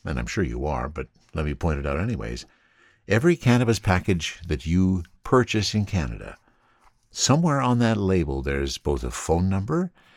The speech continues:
and an email. And we should all be using those email addresses and phone numbers much more often when we have problems with product.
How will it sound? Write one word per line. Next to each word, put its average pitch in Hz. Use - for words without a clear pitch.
and 80
an 80
email. 127
And 60
we 90
should -
all 87
be 73
using 87
those 64
email 85
addresses 78
and 62
phone 78
numbers 71
much 78
more 110
often 110
when 76
we 120
have 101
problems 67
with -
product. 156